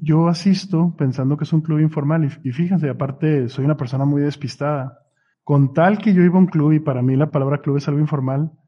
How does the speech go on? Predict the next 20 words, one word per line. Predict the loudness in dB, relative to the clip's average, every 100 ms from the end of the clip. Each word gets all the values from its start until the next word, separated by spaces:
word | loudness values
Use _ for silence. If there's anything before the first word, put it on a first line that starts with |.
| _ _
me | 2
invitaron | 2 0 -2 0
al | 0
Casino | -2 -2 2
Monterrey, | 2 0 -4 -4 -6 -8
que | -8
es | -4 0
un | 0
lugar, | 0 -2 -4 -4 -8 -20 _ _ _ _
pues, | -12 -8 -10
es-, | -10 -12
exclusivo, | -14 -12 -14 -8 0 2 2 0
distinguido, | -4 -6 -8 -4 -2 0 -2 -4
donde | -8 -8 -6 -6
no | -2 -2 -2
cualquier | -4 -2 -6 -4
persona | -6 -4 -4 -2 -2
entra, | -2 -4
entran | -6 -4 -4
socios. | -2 -4 -4 -14 -16